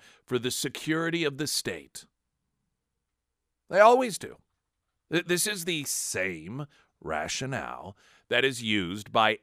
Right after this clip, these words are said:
every dictatorial regime, every banana republic, every fascist totalitarian party, political party that's ever existed. It's all for the state.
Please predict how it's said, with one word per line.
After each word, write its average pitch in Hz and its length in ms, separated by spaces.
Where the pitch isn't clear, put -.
every 143 460
dictatorial 139 960
regime, 110 580
every 131 360
banana 143 480
republic, 104 640
every 139 340
fascist 139 720
totalitarian 123 1120
party, 92 540
political 143 480
party 113 380
that's 123 240
ever 135 200
existed. 147 680
It's 135 200
all 135 180
for 151 160
the 143 100
state. - 540